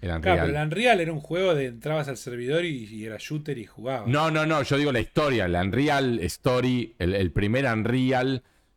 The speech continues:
Speaker 1: eh, con historia y toda la bola, que no,
Speaker 2: Sí.
Speaker 1: que era bastante básica, pero tenía
Speaker 2: Ni lo recuerdo.
Speaker 1: secuencias
Speaker 2: No sé si lo jugué, mirá.
Speaker 1: tenía secuencias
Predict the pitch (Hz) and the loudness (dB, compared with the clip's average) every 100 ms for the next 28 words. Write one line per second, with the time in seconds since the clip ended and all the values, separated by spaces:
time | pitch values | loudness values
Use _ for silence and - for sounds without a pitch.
0 | _ 98 92 87 85 85 82 80 80 73 | _ -2 0 2 2 2 0 0 -2 -6
1 | 62 82 82 - 127 123 117 92 85 110 | -8 -6 -6 -2 0 2 2 0 0 2
2 | 104 117 107 101 107 123 95 87 82 90 | 2 2 2 0 0 -2 -2 0 0 0
3 | 101 - 127 107 - _ _ 80 80 71 | -2 -8 -12 -12 -16 _ _ -2 0 0
4 | - 87 78 73 69 80 90 82 92 80 | -2 -2 0 -4 -4 -2 -2 -2 -6 -2
5 | 98 104 92 87 107 131 131 135 - _ | 0 0 0 0 2 2 0 -2 -8 _
6 | - - 127 175 - 135 117 131 123 120 | -10 -4 -2 2 2 2 0 0 2 2
7 | 120 127 131 151 - 143 - 127 104 101 | -2 -8 -12 -14 -8 -8 -6 -8 -8 -12
8 | 98 _ _ _ 107 120 131 - 120 - | -16 _ _ _ 0 2 2 0 -2 0
9 | 131 131 - 135 131 - - | 0 0 0 0 0 -2 -10